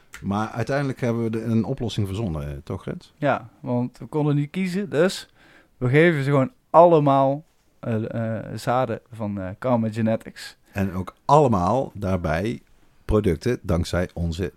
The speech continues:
Speaker 1: nieuwe sponsor, Biotabs.
Speaker 2: Yes, dus ze krijgen ook allemaal een, eh, wat, eh, st-, een starterspakketje,
Speaker 1: Een
Speaker 2: eh.
Speaker 1: Biotab starter kit, dat is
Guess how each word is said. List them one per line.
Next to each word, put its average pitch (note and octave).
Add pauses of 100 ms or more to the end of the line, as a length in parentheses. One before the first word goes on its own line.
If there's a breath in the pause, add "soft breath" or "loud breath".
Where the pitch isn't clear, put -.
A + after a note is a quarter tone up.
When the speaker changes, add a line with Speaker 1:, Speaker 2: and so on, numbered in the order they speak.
Speaker 1:
nieuwe D#2+
sponsor, F#2+ (100)
Biotabs. A2
Speaker 2:
Yes, A2+
dus A#2
ze C3
krijgen A#2+
ook A#2
allemaal B2
een, G#2+
eh, G2+ (120)
wat, A#2
eh, G2+
st-, -
een B2
starterspakketje, -
Speaker 1:
Een G2
Speaker 2:
eh. A#2+
Speaker 1:
Biotab C#3
starter -
kit, -
dat G#2
is G#2+